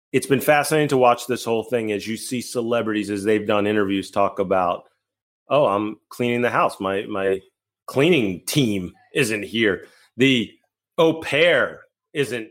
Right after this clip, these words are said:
here to, to handle a lot of the tutoring," you know, obviously the teachers and, and parents having to homeschool, which we're all going through. But it's interesting because the celebrities, which are so isolated oftentimes, are the people with just a ton of money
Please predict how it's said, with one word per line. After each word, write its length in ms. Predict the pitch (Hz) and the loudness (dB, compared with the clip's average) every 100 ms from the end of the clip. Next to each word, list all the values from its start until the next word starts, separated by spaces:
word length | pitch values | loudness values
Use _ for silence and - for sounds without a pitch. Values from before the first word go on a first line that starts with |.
| _ | _
here 520 | - 131 113 95 82 - | -12 -8 -6 -8 -12 -8
to, 320 | 131 107 110 - - | -4 -4 -6 -10 -6
to 120 | 110 | -4
handle 560 | 117 123 117 110 113 | -2 -2 -2 -2 -2
a 20 | 110 | 0
lot 300 | 113 113 110 | 2 4 2
of 220 | 101 - _ _ | 0 -6 _ _
the 80 | 131 | -2
tutoring," 760 | 131 156 175 160 135 110 104 123 | 0 2 2 4 2 2 -2 -8
you 140 | 120 117 | -8 -4
know, 220 | 101 104 | -2 -2
obviously 440 | 110 123 120 - 107 | 0 0 0 -6 -8
the 80 | 90 | -6
teachers 440 | 156 151 139 107 | -6 -2 -2 -2
and, 200 | 95 95 | -6 -8
and 300 | 113 92 87 - _ | -8 -8 -10 -14 _
parents 380 | - 156 143 127 | -2 2 2 0
having 300 | 110 104 98 | -2 -2 -4
to 80 | 85 | -2
homeschool, 440 | 131 147 - 147 | 0 0 -2 -4
which 160 | 123 - | -4 0
we're 160 | 147 | 4
all 220 | 165 196 147 | 6 4 2
going 300 | 151 156 139 | 2 2 0
through. 320 | 107 95 85 _ _ _ | -4 -6 -6 _ _ _
But 100 | 139 | -4
it's 100 | 143 | 0
interesting 500 | 165 156 143 143 120 | 0 -2 -4 -4 -4
because 260 | 113 117 101 | -6 -8 -10
the 100 | 110 | -8
celebrities, 500 | 147 170 151 131 107 | -2 0 0 -4 -8
which 160 | 110 | -10
are 100 | 113 | -10
so 220 | - 151 | -4 -4
isolated 680 | 151 143 139 127 117 104 98 - _ - | -2 -2 -2 -6 -4 -4 -6 -10 _ -4
oftentimes, 520 | 117 113 107 110 107 | -2 -4 -6 -6 -4
are 80 | 135 | -6
the 80 | |
people 320 | 135 175 151 131 | -6 -6 -4 -4
with 140 | 127 | -4
just 220 | 131 - | -8 -12
a 60 | 110 | -16
ton 340 | - - 165 | -14 -6 -2
of 80 | 127 | -2
money 340 | 120 131 101 | 0 -2 -2